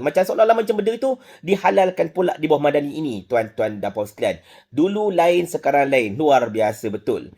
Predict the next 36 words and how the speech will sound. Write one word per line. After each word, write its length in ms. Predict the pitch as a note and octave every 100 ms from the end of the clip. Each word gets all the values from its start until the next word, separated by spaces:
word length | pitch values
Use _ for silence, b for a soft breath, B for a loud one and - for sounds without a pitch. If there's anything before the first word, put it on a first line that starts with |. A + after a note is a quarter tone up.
| b b -
Tetapi 560 | G3 B3 B3 C4+ C4
banyak 320 | F3+ G#3 G#3
lagi 240 | F3+ F3 F3+
lah 80 | D#3
sebenarnya 640 | - D#3 D#3+ A#2+ F#2+ E2+
geng-geng 280 | C3+ D3+ D3
Madani 360 | C#3 C#3+ D3+
ini 400 | A#2+ G#2 F#2+ G2
yang 240 | B2+ C#3+ C3
jenis 240 | C#3+ C3+
cakap 320 | C#3+ C#3+ B2+
dulu 240 | C3+ C#3+ C#3+
lain, 240 | D3 C#3+
sekarang 320 | C3+ C3+ C#3
lain 240 | C#3+ C#3 C#3
kan. 240 | C3+ G2+ b b b
Contoh 240 | - G3 A3
terbaik 240 | G#3 A3
Datuk 240 | F3 E3+ E3+
Seri 160 | D3
Anwar 240 | D3 B2+ G#2+
lah. 240 | F2+ _ _ _ -
Pada 240 | D3+ F3
ketika 640 | G3 F#3+ F#3 F3+ F#3 E3+ D#3+
zaman 400 | D#3 F3+ E3+ E3+
dia 240 | D#3+ E3+
jadi 480 | E3 E3 D#3+ D3+ C#3+ b -
abang-abang 320 | D#3 D3+ D#3
pembangkang 560 | D3+ D#3 E3 D#3+ D#3+
dahulu, 480 | D3+ D3+ D#3 D3 D3
ho, 160 | F#3+ C3+
kata 240 | - -
nak 240 | D3 B2+ C3+
tangkap 320 | C3+ C3+ -
Azam 240 | B2 B2+
Baki. 480 | B2 B2 C#3 A2